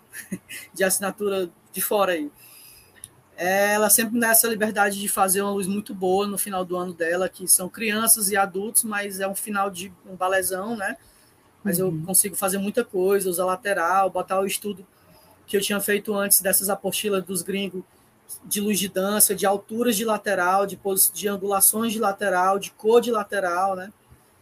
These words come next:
Speaker 2: Uhum.
Speaker 1: É, depois eu comecei a usar o led também. Uma vez eu vi o Renato usando, eu vi que era possível,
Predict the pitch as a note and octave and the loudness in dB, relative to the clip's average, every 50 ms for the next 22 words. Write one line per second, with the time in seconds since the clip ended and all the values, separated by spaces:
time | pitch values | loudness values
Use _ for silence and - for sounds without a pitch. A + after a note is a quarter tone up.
0 | _ _ _ G#3 G3 F#3+ F3 D3+ E3 E3 E3 E3 F3+ F3+ - F#3+ F#3+ G3+ G3+ G3+ | _ _ _ -2 0 0 0 -2 -2 -4 -4 -4 -6 -8 -6 -4 -4 -4 -4 -4
1 | G#3 G#3 G3 - G#3 G3 G3 F#3+ F#3+ F#3 F#3 G3 F#3 G3 G3 G3+ G#3+ G3+ F#3+ F#3+ | -2 2 2 2 4 4 4 4 4 2 2 0 0 0 0 0 2 2 0 0
2 | F#3+ F#3 - G#3 G3+ F#3+ F3+ F3 F#3 G#3 G#3 G3 F3 E3+ F3+ F3 F#3+ F#3 F3 - | 0 -2 -4 -8 -8 -8 -6 -6 -6 -6 -6 -6 -4 -2 -2 -2 -2 -2 -4 -2
3 | G3 G3 F#3 G#3 G#3 G3 F#3+ G3+ G3 A3 G3+ F3+ F#3 F#3 F#3+ F#3+ F#3 F#3+ F#3 - | -4 -4 -4 -2 -2 -4 -4 -6 -6 -8 -8 -8 -6 -4 -4 -6 -6 -8 -8 -6
4 | F#3 F3+ - - G3 F#3 - F#3+ F#3+ F#3+ F#3+ F#3+ G#3 G3+ G3 | -6 -6 -6 0 4 4 4 4 2 -4 -4 -2 -4 -4 -4